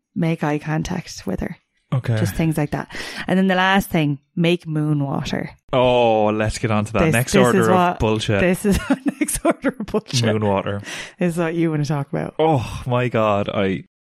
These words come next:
Speaker 2: didn't know moon water was a thing.
Speaker 1: Yeah, moon water is a thing.
Speaker 2: And when I realised moon water is a thing,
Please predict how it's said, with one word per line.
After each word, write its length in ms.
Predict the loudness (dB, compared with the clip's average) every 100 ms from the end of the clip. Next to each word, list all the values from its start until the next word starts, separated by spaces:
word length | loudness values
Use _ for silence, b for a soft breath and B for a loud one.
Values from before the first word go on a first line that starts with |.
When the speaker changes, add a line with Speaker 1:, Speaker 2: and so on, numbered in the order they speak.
| _ _
Speaker 2:
didn't 160 | -2 0
know 120 | 2
moon 200 | 2 2
water 220 | 2 0
was 100 | -4
a 60 | -4
thing. 220 | -4 -4 -6 -12 -12 -6
Speaker 1:
Yeah, 200 | -4 -2
moon 260 | -2 -4 -4
water 200 | -4 -4
is 160 | -6
a 20 | -6
thing. 260 | -6 -6 -4
Speaker 2:
And 180 | -4 0
when 100 | -2
I 40 |
realised 460 | 0 0 0 -2 -2
moon 240 | -4 -2
water 300 | -2 -2 -4
is 100 | -6
a 60 | -8
thing, 400 | -6 -6 -6